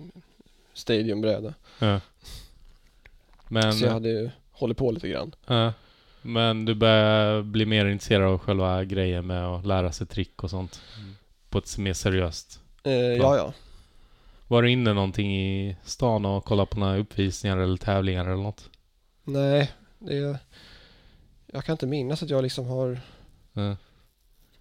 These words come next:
Speaker 1: Nej.
Speaker 2: Visserligen så känns det också som just den perioden så var det väldigt dött på skateboardscenen.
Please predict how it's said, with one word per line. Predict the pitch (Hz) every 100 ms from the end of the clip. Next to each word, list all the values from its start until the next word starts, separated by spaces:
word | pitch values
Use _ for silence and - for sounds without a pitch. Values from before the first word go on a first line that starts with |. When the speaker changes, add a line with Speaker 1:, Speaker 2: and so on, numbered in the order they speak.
| 262 208
Speaker 1:
Nej. | 151 147 147 156 151
Speaker 2:
Visserligen | 117 113 - 120 135 120
så | 123 - _
känns | - - 135 110 -
det |
också | 120 117
som | 104 120
just | 113 135
den | 123
perioden | 127 123 107 98
så | 117
var | 117 98
det | 92
väldigt | 113 113 - -
dött | 101 104 - - -
på | - 87
skateboardscenen. | - 123 - 95 95 85 85